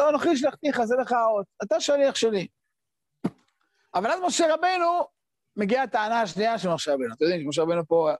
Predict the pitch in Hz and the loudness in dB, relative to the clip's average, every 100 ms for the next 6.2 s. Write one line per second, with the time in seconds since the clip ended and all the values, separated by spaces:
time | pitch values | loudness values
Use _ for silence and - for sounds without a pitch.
0 | - _ - 156 175 165 180 180 160 147 | -8 _ -4 0 0 2 -2 0 -4 -4
1 | 139 143 135 139 135 120 _ _ _ _ | -4 -4 -2 -4 -4 -12 _ _ _ _
2 | _ _ _ - 262 277 285 254 214 185 | _ _ _ 4 4 6 4 4 4 4
3 | 190 185 185 175 170 170 185 220 - _ | 4 2 2 4 6 4 4 2 -2 _
4 | _ _ _ _ _ _ _ 208 _ _ | _ _ _ _ _ _ _ _ _ _
5 | 208 208 _ _ _ _ - - _ 262 | _ _ _ _ _ _ -16 -16 _ 6
6 | 311 294 | 8 6